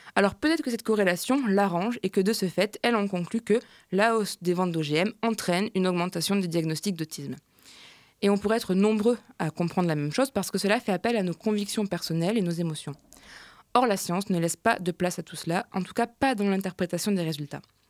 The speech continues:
Et parfois, le problème, c'est que lorsqu'on critique une méthode scientifique, on crie au complot et on est accusé de prendre parti pour le parti visé, justement. Ainsi, Yann Kindo a été accusé dans les commentaires en bas de page de l'article de travailler pour Monsanto.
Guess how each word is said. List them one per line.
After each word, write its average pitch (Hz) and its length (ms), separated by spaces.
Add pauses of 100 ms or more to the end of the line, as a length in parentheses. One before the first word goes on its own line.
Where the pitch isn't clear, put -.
(440)
Et 202 80
parfois, 240 240
le 330 80
problème, 247 320
c'est 214 120
que 202 120
lorsqu'on 220 260
critique 247 400
une 202 80
méthode 185 240
scientifique, 190 600 (100)
on 214 120
crie 262 180
au 269 60
complot 190 460
et 208 80
on 190 140
est 202 120
accusé 185 360
de 180 80
prendre 202 280
parti 208 400
pour - 400
le 120 160
parti 175 300
visé, 175 220
justement. 165 420 (460)
Ainsi, 196 240
Yann 196 180
Kindo 190 340
a 226 60
été 180 220
accusé 196 440
dans 180 140
les 156 140
commentaires 175 480
en 147 120
bas 147 140
de - 60
page 175 160
de 156 80
l'article 139 340 (300)
de 220 100
travailler 190 460
pour 196 180
Monsanto. 165 460